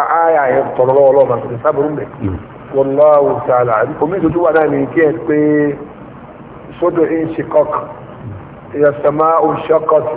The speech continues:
Speaker 1: وأذنت لربها وحقت وإذا الأرض مدت وألقت ما فيها وتخلت وأذنت لربها وحقت." Tí ẹ bá bí fa, tí ẹ bá kí fa bí oyún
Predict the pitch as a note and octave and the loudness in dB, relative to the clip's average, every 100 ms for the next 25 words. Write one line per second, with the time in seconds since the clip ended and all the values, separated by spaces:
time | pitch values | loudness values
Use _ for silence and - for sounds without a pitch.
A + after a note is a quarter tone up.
0 | - C3 B2+ D3+ D3+ D3+ C#3+ C#3 C#3+ D3 | -6 -2 0 0 0 0 -2 0 2 2
1 | C#3+ D3 C#3 C#3 C3+ - D3+ - A#2+ A#2+ | 2 2 4 4 4 4 0 2 0 0
2 | - - - - - C#3+ D#3 D3+ D3 C#3+ | -2 -12 -18 -16 -2 2 4 4 2 2
3 | D3+ D3 D3 D3+ B2+ D3+ B2 B2 B2+ D3 | 0 -2 -2 -2 2 2 2 0 0 2
4 | D3+ - D#3+ D#3+ D#3 D3 - C#3+ C#3+ C3 | 2 0 -2 -2 -2 -2 -2 -2 -2 0
5 | C#3+ C#3+ C#3 C3+ C#3 D#3 D3+ D#3 - - | 2 2 0 -2 0 0 2 2 0 -8
6 | - - - D3 D3+ D#3 D3+ C#3+ C#3+ C#3 | -12 -16 -8 -2 0 0 0 0 2 2
7 | C3+ B2+ C#3 C#3 C3 B2 C3+ C3+ A#2+ - | 2 0 0 2 2 0 -2 -4 -10 -12
8 | - - - - - - E3 D#3 D#3 D#3 | -16 -20 -20 -20 -10 -2 2 4 2 2
9 | D#3 D#3+ - E3 D3+ - C#3+ C#3 C#3+ C#3 | 0 0 -4 0 0 0 0 0 2 0
10 | D3 | -2